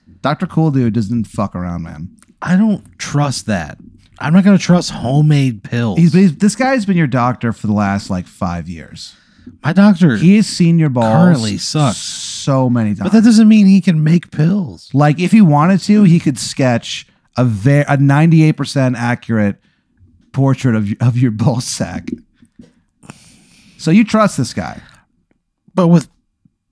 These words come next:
Speaker 2: pills?
Speaker 1: I mean, I mean, if, if th-, you do trust the guy, would you take pills, uh, from someone that you trust, or would you not? You don't have to.
Speaker 2: I mean, I wouldn't take homemade pills from him, Pat.
Speaker 1: Yeah.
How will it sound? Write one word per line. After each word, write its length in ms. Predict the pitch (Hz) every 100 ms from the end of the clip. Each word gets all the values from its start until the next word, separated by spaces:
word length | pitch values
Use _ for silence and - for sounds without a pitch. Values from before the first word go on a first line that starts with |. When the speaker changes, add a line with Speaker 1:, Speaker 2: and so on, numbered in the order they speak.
| _
Speaker 2:
pills? 680 | - 143 202 254 240 - - _ _ _ _
Speaker 1:
I 120 | 170
mean, 420 | 175 170 165 135 - _ _ _ 113
I 60 | 131
mean, 180 | 143 135
if, 180 | 139 113
if 220 | 143 123 127
th-, 120 | 139
you 140 | 156
do 120 | 170 214
trust 320 | 190 190 -
the 80 | 117
guy, 180 | 101
would 220 | 110 143 156
you 60 |
take 280 | - 170 151
pills, 440 | 147 147 196 196
uh, 320 | 120 123 117 113
from 180 | 120
someone 320 | 110 127 123 120
that 300 | 110 107 101
you 80 |
trust, 420 | - 110 165 - _ - -
or 80 | 120
would 100 | 104
you 60 |
not? 260 | 123 87 - -
You 120 | 139
don't 80 | 127
have 180 | 117 -
to. 140 | 82 -
Speaker 2:
I 60 |
mean, 160 | 175 175
I 100 | 165
wouldn't 340 | 160 202 208
take 240 | - 185 -
homemade 640 | - 139 139 135 127 113
pills 320 | 117 117 104
from 160 | - 87
him, 240 | 85 69
Pat. 380 | - 90 82 76 _ _ _ _ -
Speaker 1:
Yeah. 220 | 107 82